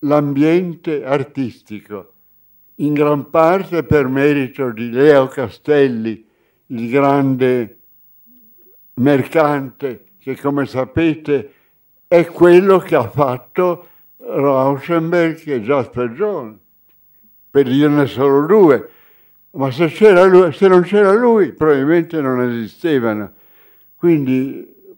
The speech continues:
non per va-, vantare un mio concittadino come Leo Castelli,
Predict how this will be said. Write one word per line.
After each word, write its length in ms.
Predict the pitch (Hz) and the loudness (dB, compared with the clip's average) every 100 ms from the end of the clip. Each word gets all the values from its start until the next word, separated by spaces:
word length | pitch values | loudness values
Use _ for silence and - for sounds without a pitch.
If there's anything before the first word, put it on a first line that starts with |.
| _ _ _ _ _ | _ _ _ _ _
non 640 | 165 135 160 196 214 196 | -10 0 6 6 6 2
per 500 | - 170 131 127 139 - | -2 2 2 -2 -10 -14
va-, 440 | 127 135 - 147 _ _ _ | -6 -4 -4 -8 _ _ _
vantare 1000 | 139 147 131 120 147 143 160 151 143 139 _ _ _ _ | -4 -4 -4 -6 -4 -2 -2 -2 -4 -8 _ _ _ _
un 340 | - 143 147 143 | -6 -4 -2 -2
mio 600 | 170 165 151 135 156 - _ _ _ - - | 2 4 4 2 -4 -16 _ _ _ -20 -2
concittadino 1300 | 160 165 127 170 131 135 120 139 151 139 131 110 _ _ _ _ | 4 4 4 -6 -4 -4 -2 -2 -2 -2 -4 -6 _ _ _ _
come 520 | - 143 135 135 139 - | 0 2 2 -2 -6 -6
Leo 420 | 127 156 139 139 | 2 4 4 2
Castelli, 920 | 139 135 110 - 135 110 104 104 | -4 -6 -6 -4 -2 -2 -6 -12